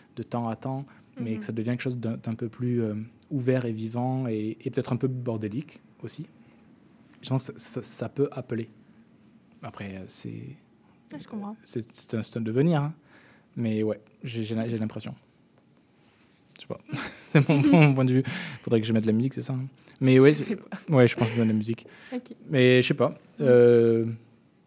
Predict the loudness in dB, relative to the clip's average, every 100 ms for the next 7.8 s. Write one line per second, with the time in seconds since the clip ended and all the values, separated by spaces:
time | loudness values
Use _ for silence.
0 | -20 _ _ -20 _ -12 -6 -2 -2 0
1 | 0 4 4 4 0 -2 -4 -4 -4 -2
2 | -2 -2 -2 0 0 2 0 -2 -14 -18
3 | -14 -14 -14 _ _ _ _ _ _ -14
4 | -2 4 4 4 4 4 4 4 4 2
5 | 0 -2 -8 _ -10 -10 -12 _ _ _
6 | _ _ _ _ _ -8 -4 -4 -4 -4
7 | -6 -6 -8 -10 -6 -6 -8